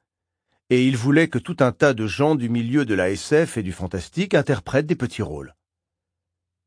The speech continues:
J'étais censé jouer un pharmacien qui refuse de vendre des remèdes à Lily Tomlin, laquelle est si petite à ce moment-là qu'elle est perchée sur l'épaule d'un gorille intelligent,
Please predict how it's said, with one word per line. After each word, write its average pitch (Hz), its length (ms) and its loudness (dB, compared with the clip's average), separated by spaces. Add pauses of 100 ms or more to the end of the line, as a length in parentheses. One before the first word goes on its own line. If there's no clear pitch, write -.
(200)
J'étais 160 280 2
censé 190 320 0
jouer 170 260 4
un 139 100 4
pharmacien 131 760 0 (520)
qui 151 200 0
refuse 170 520 0
de 127 100 2
vendre 131 380 2
des 123 100 2
remèdes 110 360 2
à 101 40 2
Lily 110 280 -4
Tomlin, 139 600 0 (540)
laquelle 131 480 2
est 117 60 -2
si 180 220 -8
petite 170 360 -4
à 123 60 4
ce - 120 -6
moment-là 127 460 2 (360)
qu'elle 160 240 2
est 156 60 4
perchée 175 380 0
sur 147 220 -2
l'épaule 175 500 2
d'un 143 180 2
gorille 156 420 2
intelligent, 117 640 0